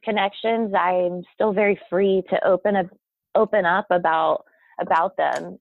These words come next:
And, um, you know, the Mormon community is very esoteric in and of themselves. They believe that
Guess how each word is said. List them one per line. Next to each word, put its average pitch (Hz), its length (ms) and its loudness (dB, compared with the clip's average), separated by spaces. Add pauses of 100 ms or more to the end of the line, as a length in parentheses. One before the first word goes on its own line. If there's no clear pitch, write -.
And, 185 480 -4 (240)
um, 185 520 4
you 240 120 2
know, 226 120 2
the 214 100 2
Mormon 233 640 0
community 202 800 2
is 165 280 2 (220)
very 196 360 4
esoteric 180 760 0
in 180 140 0
and 170 240 -2
of 170 180 -2
themselves. 170 840 0 (200)
They 240 200 2
believe 208 560 4
that 165 500 2